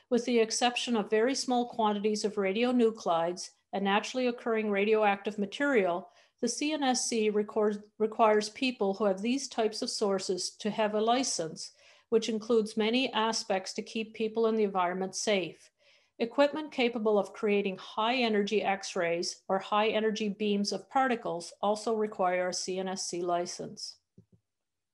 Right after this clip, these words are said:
Non-ionizing or, and low dose X-ray equipment and particle accelerators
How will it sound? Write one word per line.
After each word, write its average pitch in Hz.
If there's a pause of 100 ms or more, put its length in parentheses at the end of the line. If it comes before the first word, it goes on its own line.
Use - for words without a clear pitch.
(880)
Non-ionizing 214
or, 202
and 202
low 214
dose 208
X-ray 208
equipment 190
and 202
particle 220
accelerators 180